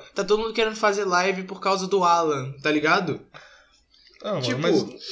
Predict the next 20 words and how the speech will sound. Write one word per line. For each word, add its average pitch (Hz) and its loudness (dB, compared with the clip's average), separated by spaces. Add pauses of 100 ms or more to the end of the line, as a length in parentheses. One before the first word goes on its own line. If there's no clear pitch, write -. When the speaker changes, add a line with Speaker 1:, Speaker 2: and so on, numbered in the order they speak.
(340)
Speaker 2:
é - 6
bem 202 4
Speaker 1:
não. 320 2
Speaker 2:
relativo 208 2
isso - -2
aí. 131 0
Tinha, 175 0
que - -6
Speaker 1:
Não, 170 4
Speaker 2:
nem 196 0
Speaker 1:
é. 196 0
Speaker 2:
o 170 6
exemplo 185 2
que - 2
eu 185 4
te 180 4
dei 175 8
do 170 0
TikTok. 131 4
Todo, 127 0